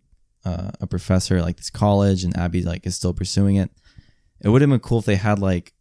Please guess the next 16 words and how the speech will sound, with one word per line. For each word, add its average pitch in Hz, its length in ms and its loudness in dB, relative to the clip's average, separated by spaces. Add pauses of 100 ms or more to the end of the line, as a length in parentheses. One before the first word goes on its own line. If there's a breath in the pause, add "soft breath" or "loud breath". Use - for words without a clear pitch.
a 98 60 0
third 104 360 0
friend 92 400 2
from, 87 180 0
like, 87 160 2
the 85 100 2
little 87 240 2
childhood 85 480 0
group 87 400 2 (180)
that, 87 120 -2
like, 87 180 -2
helped 95 260 0
them 90 160 2
write 85 220 -2
the - 60 -4
book, - 360 0